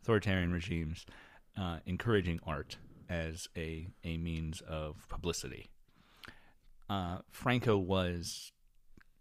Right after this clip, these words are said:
maybe not super good at it, but, but good enough at it that he was a fascist dictatorship that lasted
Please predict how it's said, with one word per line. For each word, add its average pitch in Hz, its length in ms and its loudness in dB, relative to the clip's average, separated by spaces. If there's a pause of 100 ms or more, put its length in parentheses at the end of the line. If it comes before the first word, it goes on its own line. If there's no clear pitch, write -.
maybe 131 300 4
not 98 200 4
super 135 340 6
good 95 180 4
at 85 180 4
it, 90 220 -2
but, 110 220 0
but 110 320 -2
good 104 140 6
enough 87 360 0
at - 200 -8
it - 180 -16
that 92 460 0 (440)
he 101 220 2
was 92 200 4
a 87 120 2 (160)
fascist - 380 2
dictatorship 95 720 2 (100)
that 87 220 -2
lasted 85 680 2